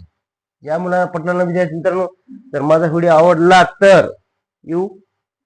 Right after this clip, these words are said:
तुम्ही मला, अ, आमच्या चॅनलला सबस्क्राईब करायचं आहे. मी उगाच कोणाला पण म्हणत नाही माझ्या चॅनलला सबस्क्राईब करून. तुम्हाला जर व्हिडिओ आवडत असेल तरच आपल्या चॅनलला सबस्क्राईब करायचं आहे. So नेक्स्ट आर.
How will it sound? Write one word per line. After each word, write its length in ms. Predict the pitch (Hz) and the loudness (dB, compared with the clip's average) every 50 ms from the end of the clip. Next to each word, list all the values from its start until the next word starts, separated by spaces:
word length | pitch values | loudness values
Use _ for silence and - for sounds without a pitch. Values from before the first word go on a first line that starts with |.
| _ _ _ _ _ _ _ _ | _ _ _ _ _ _ _ _
तुम्ही 180 | 151 165 165 156 | -12 -10 -8 -6
मला, 180 | 151 147 - - _ _ - | -6 -8 -8 -10 _ _ -12
अ, 40 | - | -10
आमच्या 320 | 92 87 107 135 120 120 | -8 -8 -8 -8 -10 -10
चॅनलला 260 | 104 117 113 123 127 139 | -10 -10 -8 -8 -10 -10
सबस्क्राईब 460 | - - 107 - _ 113 101 95 95 - | -12 -14 -18 -16 _ -12 -12 -10 -10 -14
करायचं 300 | 95 95 92 87 - 82 | -14 -14 -14 -16 -18 -20
आहे. 160 | - _ _ _ _ _ _ - | -20 _ _ _ _ _ _ -16
मी 160 | 113 131 143 | -12 -10 -8
उगाच 220 | 147 160 156 160 | -8 -8 -8 -8
कोणाला 200 | - 160 156 160 | -6 -4 -4 -4
पण 120 | 143 151 160 | -4 -4 -4
म्हणत 200 | 160 165 165 147 | -2 -4 -4 -2
नाही 320 | 151 151 143 127 120 120 123 | -4 -4 -4 -6 -8 -8 -6
माझ्या 200 | 131 135 123 113 | -6 -6 -6 -6
चॅनलला 300 | - - 127 127 123 - | -6 -6 -6 -4 -6 -8
सबस्क्राईब 340 | - - _ _ 120 101 92 | -10 -18 _ _ -8 -8 -8
करून. 320 | - 90 95 87 80 90 | -10 -12 -12 -12 -14 -16
तुम्हाला 600 | _ _ _ _ _ _ _ _ 117 135 135 143 | _ _ _ _ _ _ _ _ -12 -10 -8 -6
जर 120 | 147 147 | -6 -6
व्हिडिओ 220 | 113 120 139 156 156 | -6 -4 -4 -2 0
आवडत 360 | 110 92 127 156 175 180 180 | 0 0 0 0 0 2 0
असेल 300 | 175 170 - 180 147 139 - _ _ _ _ _ _ _ _ | 0 0 0 -2 -2 -2 -6 _ _ _ _ _ _ _ _
तरच 180 | 202 208 214 202 | -14 -12 -8 -8
आपल्या 240 | 165 - 151 156 131 | -8 -8 -10 -10 -10
चॅनलला 300 | 139 120 127 127 135 135 | -10 -8 -8 -8 -8 -8
सबस्क्राईब 380 | 131 - 92 - _ 123 110 - - | -10 -12 -16 -12 _ -12 -12 -12 -12
करायचं 220 | 101 101 92 90 | -12 -12 -12 -12
आहे. 100 | 87 80 _ _ _ _ _ _ _ _ _ _ | -16 -18 _ _ _ _ _ _ _ _ _ _
So 120 | 170 165 151 | -8 -4 -4
नेक्स्ट 360 | 165 180 170 - - _ _ _ _ _ _ _ _ _ _ - | -4 -4 -4 -8 -18 _ _ _ _ _ _ _ _ _ _ -10
आर. 160 | 135 123 113 | -8 -8 -8